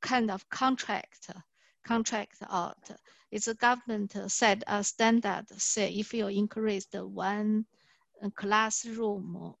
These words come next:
with thirty, uh, students, uh, p-, uh, placement, then the government pay you, say, two hundred thousand renminbi for purchase this one. And, uh, for each child, uh,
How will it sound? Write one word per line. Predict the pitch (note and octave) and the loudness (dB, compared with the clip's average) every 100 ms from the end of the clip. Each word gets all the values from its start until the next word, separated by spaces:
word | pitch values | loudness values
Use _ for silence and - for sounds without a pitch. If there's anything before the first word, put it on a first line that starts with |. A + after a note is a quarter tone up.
| - | -8
with | F#3 - | -8 -8
thirty, | G#3 F3+ - A3 G#3 - A3 G#3+ A3 _ _ _ _ | -10 -8 -4 -4 -6 -10 -8 -8 -10 _ _ _ _
uh, | F#3+ F3 - | -8 -8 -10
students, | - - A3 A3 G3+ - - - - | -10 -2 0 0 -6 -8 -14 -14 -12
uh, | - - - - - | -12 -10 -10 -12 -12
p-, | - - | -10 -4
uh, | G3+ F3 F#3 - _ - | 0 0 0 -6 _ -10
placement, | G3 G3+ A3 A3 G#3+ F3+ - F#3+ - G3 | 0 4 4 4 2 0 0 -8 -8 4
then | F3 G3+ G#3 | 8 8 6
the | F#3 F#3 | 2 2
government | - G#3 G3+ F#3+ F#3+ F#3 - | 6 6 6 4 2 -4 -4
pay | - G3 | 0 0
you, | F3+ F3 F#3 | 0 -4 -4
say, | - - F#3+ | -2 0 0
two | - G3 | -2 0
hundred | G3+ G3 G3 F#3+ | 4 4 4 0
thousand | G3 F#3+ F#3 G3+ | 0 0 0 -2
renminbi | F#3+ F#3 F#3+ G3 G3+ F#3 | -6 -6 -4 -4 -6 -8
for | - G3 - | -8 -8 -8
purchase | G3 - G3+ F#3+ F#3+ - | -8 -6 -6 -6 -10 -16
this | G3 G3 - G#3 | -16 -14 -16 -18
one. | - G3 - - - - - - - - | -18 -18 -20 -20 -20 -20 -20 -20 -20 4
And, | G#3+ G3 F#3+ F#3+ F#3+ - - | 6 8 6 0 -2 -6 -6
uh, | G3 F#3+ F#3 F#3 | -2 -2 -4 -8
for | - G#3 F#3+ | -4 2 2
each | G#3+ A#3 - B3+ A#3 G#3 G3+ - | 2 0 0 -2 -2 -4 -8 -8
child, | - - A3 F#3+ B2 - - - _ _ _ _ - | -2 6 8 8 4 -4 -16 -20 _ _ _ _ -10
uh, | F#3+ F#3+ | -6 -6